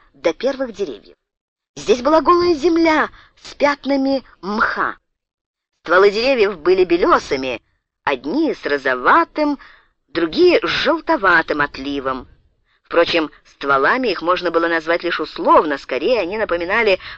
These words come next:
подземные корни, которые почему-то решили вылезти на белый свет. У самой земли корни завивались сложными узлами, словно опасались, что кто-то потянет их обратно под землю,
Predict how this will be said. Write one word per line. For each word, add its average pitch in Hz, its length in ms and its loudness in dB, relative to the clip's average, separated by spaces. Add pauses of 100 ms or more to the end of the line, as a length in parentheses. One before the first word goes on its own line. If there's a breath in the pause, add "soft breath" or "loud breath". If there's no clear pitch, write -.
подземные 208 600 -2
корни, 175 640 2 (180 loud breath)
которые 165 340 2
почему-то 160 480 -6
решили 254 460 -2
вылезти 294 640 -4
на 277 140 2
белый 214 320 0
свет. - 340 -12 (1040)
У - 80 -4
самой 392 380 4
земли 262 400 2
корни 359 800 2
завивались 262 760 0
сложными 277 460 0
узлами, 156 600 0 (180 loud breath)
словно 156 400 2
опасались, 190 580 -2 (160 loud breath)
что - 340 -2
кто-то - 380 0
потянет 180 400 -4
их 175 80 -6
обратно 170 320 -2
под 175 180 -4
землю, 143 520 0